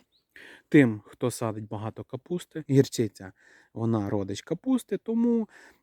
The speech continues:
е, досить не, негарна сівозміна для капусти. Якщо ви садите капусту, то вам треба це врахувати. Орієнтовно такі моменти по вирощуванню гірчиці. Взагалі, це безпроблемний сидерат.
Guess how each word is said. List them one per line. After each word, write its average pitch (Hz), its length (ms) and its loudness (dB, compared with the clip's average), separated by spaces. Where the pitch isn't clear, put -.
е, 110 440 -4
досить 131 640 0
не, 117 400 -2
негарна 120 560 0
сівозміна 110 680 -2
для 101 200 -8
капусти. - 500 -14
Якщо 156 240 -10
ви 143 100 -2
садите 110 420 -10
капусту, - 480 -20
то 110 80 -8
вам 147 160 2
треба 113 280 -6
це 110 200 -10
врахувати. 107 600 -10
Орієнтовно 127 500 2
такі - 240 -6
моменти 240 360 -2
по 226 200 -6
вирощуванню 117 640 0
гірчиці. 107 460 -6
Взагалі, 135 560 4
це 156 100 0
безпроблемний 120 1000 0
сидерат. 107 600 -6